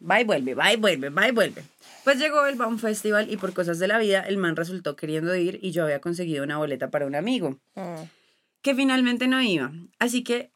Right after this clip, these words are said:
Speaker 1: la arreglé y él la compró. Ese día yo pregunté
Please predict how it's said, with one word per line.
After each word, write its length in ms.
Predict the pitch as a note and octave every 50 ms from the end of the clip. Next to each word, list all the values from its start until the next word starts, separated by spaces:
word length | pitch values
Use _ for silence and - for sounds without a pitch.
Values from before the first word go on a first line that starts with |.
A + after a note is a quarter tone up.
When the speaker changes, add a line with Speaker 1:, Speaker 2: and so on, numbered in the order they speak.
| _ _ -
Speaker 1:
la 160 | A#3 B3 B3+
arreglé 440 | C4+ D4 D#4 C4+ C#4 B3+ B3+ B3+ -
y 160 | - A#3+ A3+ G3+
él 180 | F3+ D#3+ D3+
la 120 | D3+ D#3 D#3+
compró. 520 | - F#3 G3 G#3 G#3+ G#3+ G3 F3+ F#3+ A3 - _ _ _ _ _ _ _ _ _ _ _ -
Ese 260 | G#3 G#3 F#3+ G3+ G3+
día 180 | G3+ G#3 G#3 G3
yo 140 | G3+ G3
pregunté 600 | F#3+ G3+ G#3+ G#3+ A3 A3 G#3 G3+ E3+ D#3+ D#3 E3